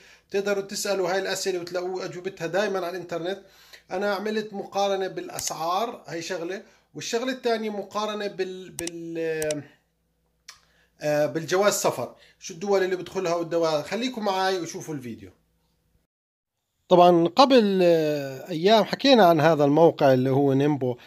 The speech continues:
اللي بيقارن بالأسعار في المدن والدول. اليوم بدنا نقارن بين كندا والنرويج زي ما حكينا. بتقدر تختار أي دولة، هحط لكم الرابط تحت. آه، تقدر تختار المدينة اللي بدك إياها. أنا بدي أعمل مقارنة بشكل عام الآن.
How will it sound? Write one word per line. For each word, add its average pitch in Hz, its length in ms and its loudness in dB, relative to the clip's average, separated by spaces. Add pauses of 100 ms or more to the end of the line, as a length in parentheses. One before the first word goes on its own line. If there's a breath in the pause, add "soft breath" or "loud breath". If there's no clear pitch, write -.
(260 loud breath)
اللي 143 160 0
بيقارن 185 640 4
بالأسعار 156 960 2
في 143 560 -2
المدن 139 760 4
والدول. 127 640 2 (360 loud breath)
اليوم 160 260 8
بدنا 180 120 8
نقارن 165 360 4
بين 151 200 -2
كندا 156 320 -2
والنرويج 147 400 -2
زي 139 160 -4
ما 139 120 0
حكينا. 156 380 -2
بتقدر 151 320 0
تختار 147 640 2
أي 170 140 4
دولة، 160 340 4
هحط 135 280 -2
لكم 170 220 -2
الرابط 151 280 2
تحت. 170 300 -2 (680 loud breath)
آه، 139 260 4
تقدر 151 380 -2
تختار 156 380 4
المدينة 151 440 4
اللي 165 140 -2
بدك 156 280 0
إياها. 151 360 2
أنا 147 180 0
بدي 139 320 -2
أعمل 147 240 2
مقارنة 147 520 4
بشكل 147 400 0
عام 143 260 2
الآن. 143 320 2